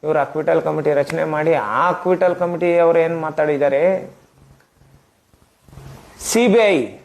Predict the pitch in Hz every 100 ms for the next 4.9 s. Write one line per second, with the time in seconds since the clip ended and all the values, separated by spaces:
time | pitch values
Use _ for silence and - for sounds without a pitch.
0 | _ _ _ _ _ _ _ _ _ _
1 | - 175 185 208 247 160 185 220 190 185
2 | 180 208 226 226 202 220 233 311 285 269
3 | 226 220 208 214 202 185 185 180 175 160
4 | 160 175 151 151 147 127 107 104